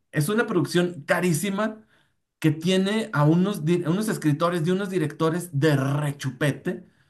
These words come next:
Este, eh, por ejemplo, en este capítulo de, de Martin Scorsese, no, no, ya me acordé, les-, en el capítulo número dos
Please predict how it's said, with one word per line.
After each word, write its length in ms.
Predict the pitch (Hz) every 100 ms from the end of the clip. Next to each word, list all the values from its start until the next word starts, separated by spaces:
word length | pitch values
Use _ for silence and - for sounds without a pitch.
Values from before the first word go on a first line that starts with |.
| _ _ _ -
Este, 560 | 175 180 180 233 - -
eh, 880 | 151 147 143 139 135 131 127 120 117
por 120 | 147
ejemplo, 680 | 147 165 151 190 190 175 147
en 120 | 147
este 180 | 156 226
capítulo 500 | - 180 151 196 185
de, 140 | 160
de 180 | 135 139
Martin 380 | 139 156 185 190
Scorsese, 420 | - 156 147 151
no, 140 | 170 202
no, 120 | 190
ya 100 | 190
me 100 | 190
acordé, 300 | 180 151 156 - -
les-, 180 | 131 135
en 120 | 147 151
el 140 | 143
capítulo 480 | 139 - 180 262 214
número 280 | 180 208 190
dos 240 | 156 160